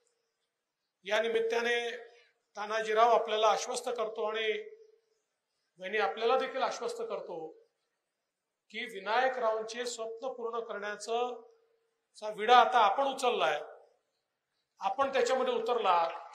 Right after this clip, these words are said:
आम्ही ताकदीनं आपल्या पाठीशी निश्चितपणे या ठिकाणी उभं राहू आणि हे जे स्वप्न आहेत हे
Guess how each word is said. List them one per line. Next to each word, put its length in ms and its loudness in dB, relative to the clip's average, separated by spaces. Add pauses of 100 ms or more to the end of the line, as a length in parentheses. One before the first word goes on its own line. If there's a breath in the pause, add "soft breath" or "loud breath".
(260)
आम्ही 200 -2 (120)
ताकदीनं 460 2
आपल्या 400 6
पाठीशी 480 0
निश्चितपणे 600 -4
या 120 2
ठिकाणी 380 0
उभं 240 0
राहू 300 4 (1200)
आणि 180 2
हे 220 4
जे 120 0
स्वप्न 340 -2
आहेत 220 2
हे 320 -18